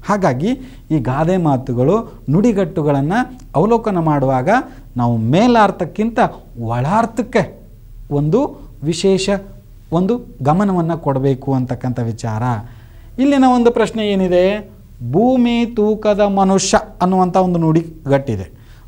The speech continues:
ಭೂಮಿ ತೂಕದ ಮನುಷ್ಯ, ಭೂಮಿಯಷ್ಟೇ ತೂಕವಾದ ಮನುಷ್ಯ ಅನ್ನುವಂಥದ್ದು ಮೇಲಿನ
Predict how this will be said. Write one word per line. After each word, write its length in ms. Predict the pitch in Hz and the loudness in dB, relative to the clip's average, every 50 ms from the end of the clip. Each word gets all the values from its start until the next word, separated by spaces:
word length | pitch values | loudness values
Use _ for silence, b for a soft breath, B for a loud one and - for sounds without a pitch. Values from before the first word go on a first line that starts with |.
| b 127 | b 2
ಭೂಮಿ 420 | 147 214 254 269 247 233 240 269 | 4 4 6 6 6 4 4 2
ತೂಕದ 640 | 269 - - - - - 214 240 233 240 220 196 185 214 247 - - - - - | 0 -2 -8 -10 -2 0 0 0 2 2 2 2 2 2 0 0 -4 -10 -8 -2
ಮನುಷ್ಯ, 560 | 247 262 254 254 240 - - - 185 160 120 107 - - - 131 123 | 0 0 2 2 2 2 2 2 2 2 0 -2 -6 -14 -14 -10 -6
ಭೂಮಿಯಷ್ಟೇ 840 | 123 143 180 196 214 220 220 214 220 - 233 226 240 247 254 254 254 | -4 -2 0 0 2 2 0 0 -2 0 2 4 4 4 4 4 2
ತೂಕವಾದ 520 | 262 254 240 233 - 240 233 226 226 220 | 0 -2 -4 -4 -2 -2 -2 0 0 -2
ಮನುಷ್ಯ 440 | 226 220 226 226 233 226 - 247 247 247 - - - - - | -2 -2 0 0 -2 0 0 0 -2 -2 -6 -18 -16 -8 -4
ಅನ್ನುವಂಥದ್ದು 760 | 202 208 214 214 214 202 196 214 196 185 220 269 302 - B B B B B B B B 143 | -2 -2 0 0 -2 -2 -2 -4 -2 -2 0 -2 -2 -2 B B B B B B B B -2
ಮೇಲಿನ 420 | 131 143 160 196 226 240 233 220 | 2 4 4 4 4 2 2 0